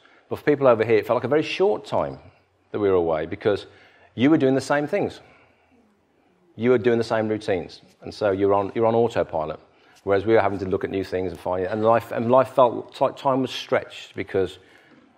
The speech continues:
and that's the way it works. Most of your life is on autopilot. So somewhere we have to figure out how we step back, find time and say, "Let me reflect on my day. Let me reflect on my week.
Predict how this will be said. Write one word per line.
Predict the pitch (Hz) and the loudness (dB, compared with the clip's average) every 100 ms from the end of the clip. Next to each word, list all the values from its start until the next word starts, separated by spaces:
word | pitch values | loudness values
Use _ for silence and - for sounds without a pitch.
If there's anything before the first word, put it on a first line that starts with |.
| _ 113 | _ 0
and | |
that's | 151 160 | 0 0
the | 156 | 0
way | 151 | 2
it | 156 | 2
works. | 131 92 - | 2 0 0
Most | 147 165 | 0 0
of | |
your | 214 | 0
life | 185 110 107 | 2 0 0
is | 117 | 0
on | |
autopilot. | 120 120 113 92 - 82 73 - _ _ _ _ _ _ _ _ - _ - | 0 0 -2 -4 -4 -6 -8 -14 _ _ _ _ _ _ _ _ -20 _ -16
So | - 123 | 0 2
somewhere | 120 190 190 | 2 2 2
we | |
have | 143 | 2
to | - | -2
figure | 160 143 | -2 2
out | |
how | 139 | 2
we | 131 | 0
step | - 170 202 | -2 -2 0
back, | 190 92 117 - - _ _ _ _ _ _ _ _ | -2 -2 -4 -12 -20 _ _ _ _ _ _ _ _
find | - 123 151 190 | 0 2 4 0
time | - 117 90 87 101 | -4 -2 -2 -4 -8
and | 98 | -6
say, | 117 104 101 | -2 0 0
"Let | 127 | -2
me | 160 | -2
reflect | 151 147 143 131 - - - | -2 -2 -4 -6 -8 -20 -6
on | 110 110 | -4 -2
my | 104 104 95 | 0 -2 -2
day. | 98 82 78 | -4 -4 -6
Let | 107 | -4
me | 123 | -4
reflect | 120 113 110 101 - | -4 -4 -6 -8 -10
on | 95 | -10
my | 95 92 90 | -6 -4 -4
week. | 87 85 - | -4 -6 -8